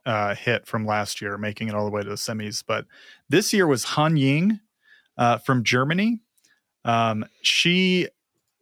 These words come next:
I've seen her in tournaments. I've never really paid attention to her. First of all, she's a chopper. Um, she's number twenty-five in the world,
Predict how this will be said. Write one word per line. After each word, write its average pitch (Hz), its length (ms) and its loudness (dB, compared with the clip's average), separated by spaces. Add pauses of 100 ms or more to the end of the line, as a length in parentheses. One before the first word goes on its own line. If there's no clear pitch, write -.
(120)
I've 127 160 0
seen 170 220 0
her 202 140 2
in 190 120 0
tournaments. 185 520 0
I've 123 140 2
never 139 200 2
really 165 200 2
paid 147 180 0
attention 143 500 -2 (360)
to 175 160 0
her. 180 280 0
First 175 240 0
of 160 60 0
all, 135 100 4
she's 113 220 -4
a 107 40 -12
chopper. 135 540 -2 (560)
Um, 117 360 2
she's - 200 -6
number 147 160 2
twenty-five 143 440 2
in 123 80 0
the 117 60 0
world, 113 420 2